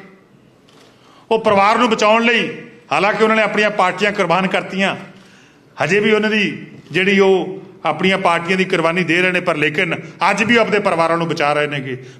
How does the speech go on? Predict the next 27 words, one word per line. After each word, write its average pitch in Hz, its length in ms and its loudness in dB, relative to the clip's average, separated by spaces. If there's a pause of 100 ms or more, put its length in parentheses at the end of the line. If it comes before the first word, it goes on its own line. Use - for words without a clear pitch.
ਪਰ 147 100 -2
ਲੇਕਿਨ 156 460 0 (580)
ਆਮ 156 180 0
ਆਦਮੀ 160 220 -2
ਪਾਰਟੀ 147 340 -2
ਦੀ 143 100 -8
ਸਰਕਾਰ 165 440 -2 (680)
ਪੰਜਾਬ 135 360 -2
ਦੇ 143 80 -2
ਲੋਕਾਂ 139 280 0
ਨੂੰ 139 100 -4
ਅੱਗੇ 135 140 -2
ਲੈ 131 120 0
ਕੇ 131 120 -2
ਜਾ 135 100 0
ਰਹੀ 139 140 -2
ਹੈ। 147 80 0
ਪੰਜਾਬ 131 480 -2 (1700)
ਬਾਅਦ 156 300 0
ਦਾ 160 160 2
ਸੀ 123 220 -8 (320)
ਜਿਹੜਾ 110 280 -4 (880)
ਸਿਲਸਿਲਾ 139 400 -2
ਪੰਜਾਬ 117 360 -4
ਸ਼ੁਰੂ 117 160 -16
ਕੀਤਾ 107 320 -20
ਸੀ। - 140 -20